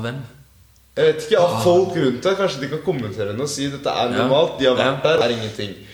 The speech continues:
Speaker 2: Kanskje
Speaker 1: Mm.
Speaker 2: det er sånn som det er med Mabber, du vet, de er med dad, best friend, de chiller, etterpå de kommer tilbake og sier: «Ah, det, det, det, det, det.» Vi trenger noen som har vært der og f-, følt det samme, skjønner du?
Speaker 1: Ok, ja.
Speaker 2: Men igjen, jeg føler de bare, etter de har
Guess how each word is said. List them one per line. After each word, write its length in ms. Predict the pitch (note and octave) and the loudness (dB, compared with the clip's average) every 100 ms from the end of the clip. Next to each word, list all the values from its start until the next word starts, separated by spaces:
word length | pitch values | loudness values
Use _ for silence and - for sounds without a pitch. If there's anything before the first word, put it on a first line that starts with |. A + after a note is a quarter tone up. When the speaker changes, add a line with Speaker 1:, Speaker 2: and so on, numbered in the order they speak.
| - | -2
Speaker 2:
Kanskje 180 | D3 | 0
Speaker 1:
Mm. 20 | - | 0
Speaker 2:
det 40 | D#3 | 0
er 40 | F3 | 0
sånn 80 | |
som 180 | D3 C#3+ | 0 -2
det 80 | C#3+ | 2
er 60 | C#3+ | 2
med 40 | C#3+ | 2
Mabber, 260 | B2+ G#2+ | 2 0
du 60 | A2 | 2
vet, 140 | A#2+ | 2
de 80 | A#2+ | 4
er 100 | A2+ | 2
med 140 | G#2+ G#2 | 2 0
dad, 220 | G#2 G2+ | 0 0
best 240 | G2 - | -6 -6
friend, 160 | G#2 G2+ | -6 -6
de 220 | G2+ G#2 | -6 -8
chiller, 480 | G2+ A#2+ F#2+ G2 G#2 G#2 G#2+ | -6 -4 -4 -2 -2 -4 -4
etterpå 220 | A2+ A2 | -4 -4
de 60 | G#2+ | -6
kommer 180 | G#2+ G2+ | -4 -4
tilbake 240 | G2 - | -4 -4
og 60 | A2 | -6
sier: 160 | A#2 | -8
«Ah, 320 | E3+ E3 E3 | -4 -2 -2
det, 160 | D#3+ D3+ | 0 -2
det, 80 | D3+ | -2
det, 160 | D3 D3 | -6 -4
det, 120 | C#3+ | -2
det.» 140 | C#3 C3+ - | 0 -2 -6
Vi 80 | C3+ | -10
trenger 280 | C#3 D3+ D3+ | 0 2 4
noen 140 | E3 D3 | 4 2
som 180 | D3 | 2
har 100 | C#3 | 2
vært 100 | C#3+ | 2
der 180 | C#3+ C3 | 4 2
og 60 | C#3+ | 0
f-, 200 | - - - | -6 -14 -10
følt 160 | C3+ B2 | -6 -4
det 80 | C#3+ | -2
samme, 240 | D3+ B2+ | 0 0
skjønner 380 | D3+ C#3 A2+ D3 | -2 -2 0 0
du? 140 | D3+ - - - - | -2 -8 -20 -14 -6
Speaker 1:
Ok, 140 | A2 B2 D#3 C3+ - - - - - | 0 0 -2 -8 -12 -20 -20 -20 -4
ja. 140 | A#2+ C3+ - - - _ _ - | 0 0 -4 -14 -18 _ _ -4
Speaker 2:
Men 160 | B2 C3 | -2 2
igjen, 160 | C3 | 4
jeg 100 | C3 C3 | 2 2
føler 220 | C3 A2+ | 0 0
de 80 | A#2 | 0
bare, 240 | A2+ A2 A2 A2 - | 2 2 2 -2 -4
etter 220 | B2+ A#2 | -4 0
de 100 | A2 | 2
har 240 | G#2 G#2 | 4 4